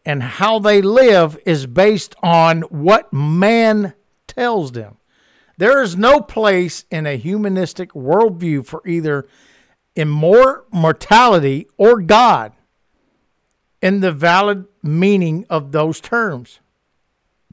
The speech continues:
Humanists contends that instead of God's creating the com-, cosmos, the cosmos in the individualistic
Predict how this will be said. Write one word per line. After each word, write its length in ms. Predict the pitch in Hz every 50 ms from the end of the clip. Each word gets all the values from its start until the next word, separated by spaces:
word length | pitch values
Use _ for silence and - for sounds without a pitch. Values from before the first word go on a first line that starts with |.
| _ _ _ _ _ _ _ _ _ _ _ _ _ _ _ _ _ _ _ _ _ _ _ _ _ _ _ _ _ _ _ _ _
Humanists 680 | - 208 262 320 330 302 254 226 214 190 - - - - _ _ _ _ _ _ _ _ _ _ _ _ _ _ _ _
contends 800 | - - 185 170 - - - - 277 277 269 247 240 202 165 170
that 300 | 170 180 170 170 175 - -
instead 480 | 170 151 127 - - - 220 220 220 208
of 320 | 196 175 147 135 131 131
God's 580 | 127 185 214 262 269 226 190 175 165 156 131 -
creating 840 | _ - - - 160 165 165 170 185 208 233 233 233 226 214 202 180
the 80 | 156
com-, 560 | - - - - - 240 302 294 262 190 160 - _ _ _ -
cosmos, 840 | - - 240 254 247 165 139 135 127 117 120 131 143 - - - _ _ _ _ _ _ _ _ _ _ _ _ _ _ _ _ _ _ _ _ _ _ _ _ _ _ _ _ -
the 120 | 160 156
cosmos 1040 | 151 - - - 208 233 285 311 277 185 175 170 151 139 135 135 135 - - - - _ _ _ _ _ _ _ _ _ _ _ _ _
in 220 | - 180 185 185
the 260 | 180 170 175 175 - _ _ -
individualistic 1400 | 196 214 233 226 208 220 208 180 190 196 180 156 170 175 170 170 170 165 160 147 - - 175 165 - _ _